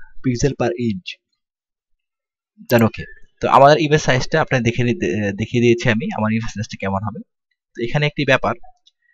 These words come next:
যে Facebook-এর জন্য, আ, কভার ফটো তৈরি করার জন্য আলাদা একটি টেমপ্লেট রয়েছে, সেটার, আ, ডাউনলোড লিংক আমি আমার, আ, ডেসক্রিপশন, ভিডিও ডে-, নিচে ডেসক্রিপশনে দিয়ে দিয়েছি, সেখান থেকে আপনারা ডাউনলোড করে নিতে পারেন। তো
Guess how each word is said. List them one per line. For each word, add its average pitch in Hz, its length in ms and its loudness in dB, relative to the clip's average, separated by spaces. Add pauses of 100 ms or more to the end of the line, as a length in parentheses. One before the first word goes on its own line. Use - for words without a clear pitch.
(360)
যে 104 300 -2 (1700)
Facebook-এর 139 520 4
জন্য, 127 320 2 (220)
আ, - 80 -10 (580)
কভার 127 200 10
ফটো 147 220 4
তৈরি 147 160 2
করার 143 200 4
জন্য 113 160 0
আলাদা 107 220 2
একটি 120 140 -2
টেমপ্লেট 117 440 0
রয়েছে, 104 220 -2 (100)
সেটার, 123 320 0 (120)
আ, 117 40 -2
ডাউনলোড 113 420 0
লিংক 113 180 -2
আমি 107 180 0
আমার, 98 220 -2 (160)
আ, - 20 -8 (120)
ডেসক্রিপশন, - 420 -8
ভিডিও 107 360 -2
ডে-, 107 320 -8
নিচে 117 240 -6
ডেসক্রিপশনে 107 600 -6 (220)
দিয়ে 104 180 -4
দিয়েছি, 95 320 -10
সেখান 113 240 -6
থেকে 104 140 -6
আপনারা 95 240 -6
ডাউনলোড 95 260 -6
করে - 120 -8
নিতে 101 200 -10
পারেন। 90 180 -10 (1300)
তো 104 280 2